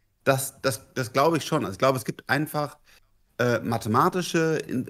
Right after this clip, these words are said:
informationstechnische Alternativen dazu, zu sagen, dass Energie ist der einzige Weg, um das, das zu schaffen.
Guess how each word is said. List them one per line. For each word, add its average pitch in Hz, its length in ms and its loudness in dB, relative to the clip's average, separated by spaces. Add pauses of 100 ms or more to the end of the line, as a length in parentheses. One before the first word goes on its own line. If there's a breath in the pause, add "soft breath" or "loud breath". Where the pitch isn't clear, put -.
informationstechnische 151 1200 -2
Alternativen 165 1000 -2 (180)
dazu, 202 600 0 (180 loud breath)
zu 120 120 -2
sagen, 127 420 4
dass 120 260 2 (480 loud breath)
Energie 123 600 4
ist 175 200 0
der - 140 4
einzige 135 460 0
Weg, 131 220 2
um 113 120 -2
das, 113 220 -2
das 110 160 -8
zu 107 100 -8
schaffen. - 360 -6